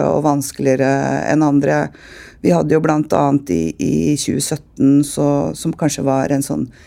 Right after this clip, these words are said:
gjennombruddssak for Krono, var jo når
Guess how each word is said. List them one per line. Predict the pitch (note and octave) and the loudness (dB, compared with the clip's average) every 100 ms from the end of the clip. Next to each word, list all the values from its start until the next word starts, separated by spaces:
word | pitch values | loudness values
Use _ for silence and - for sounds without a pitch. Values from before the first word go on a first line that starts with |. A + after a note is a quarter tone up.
| - | -4
gjennombruddssak | D#3+ C#3 B2 G#2+ B2 C3+ D3+ - D3 D3 - | 0 0 0 0 0 -2 -2 -2 -2 -2 -4
for | E3 D#3+ | -8 -4
Krono, | D#3 D#3+ B3 | -2 2 2
var | F3+ D3+ | 2 0
jo | D#3 | 0
når | D3+ C#3+ | 0 0